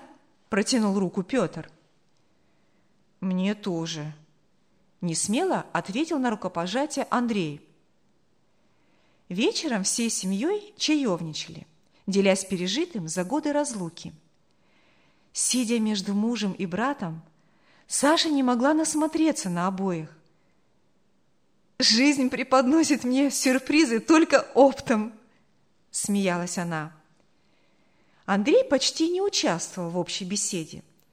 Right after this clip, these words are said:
только слушал. Но Саша и этому удивлялась.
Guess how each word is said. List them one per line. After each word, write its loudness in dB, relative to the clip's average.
только 0
слушал. -4
Но -4
Саша -2
и -4
этому -4
удивлялась. -10